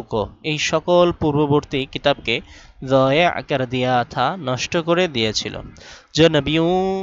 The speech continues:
के साथ आई थी, যে যা নবীদের সাথে এসেছিল। जो যা নবিয়ো কে সাথ, নবীদের সাথে আই থি, এসেছিল। তাহলে লোকেরা নিজেদের উদাসীনতা এবং দুষ্কৃতির মাধ্যমে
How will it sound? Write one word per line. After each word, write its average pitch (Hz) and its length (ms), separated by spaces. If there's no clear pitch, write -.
के 170 200
साथ 147 360
आई 135 240
थी, 120 160
যে 139 120
যা 135 120
নবীদের 156 500
সাথে 143 260
এসেছিল। - 360
जो 156 120
যা 120 120
নবিয়ো 151 340
কে 185 140
সাথ, 131 320
নবীদের 165 420
সাথে 135 240
আই 156 340
থি, 170 200
এসেছিল। 127 460
তাহলে 143 260
লোকেরা 180 400
নিজেদের 151 460
উদাসীনতা 139 680
এবং 147 220
দুষ্কৃতির 170 680
মাধ্যমে 123 520